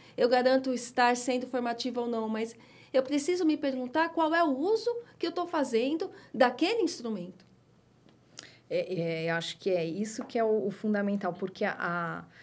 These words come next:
Speaker 2: a avaliação, é, ela tem aí um, um, um papel de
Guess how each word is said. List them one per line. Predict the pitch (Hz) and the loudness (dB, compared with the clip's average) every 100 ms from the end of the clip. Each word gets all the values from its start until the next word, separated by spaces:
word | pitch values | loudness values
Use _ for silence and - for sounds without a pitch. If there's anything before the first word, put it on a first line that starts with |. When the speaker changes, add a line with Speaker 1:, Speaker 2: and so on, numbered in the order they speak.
| - - _ | -20 -20 _
Speaker 2:
a | - 160 | -2 -2
avaliação, | 151 170 165 170 160 - 220 240 226 180 165 - | 0 -2 0 0 -2 -4 -2 0 0 -2 -4 -10
é, | - 165 170 165 | -10 -8 -8 -10
ela | 180 175 175 180 | -6 -4 -2 -4
tem | - 208 214 | -4 -2 -2
aí | 196 196 | -2 -2
um, | 202 - 196 190 190 | -4 -6 -10 -10 -8
um, | 190 | -8
um | |
papel | 190 185 185 196 208 | -6 -6 -4 -2 0
de | 208 220 | -2 -6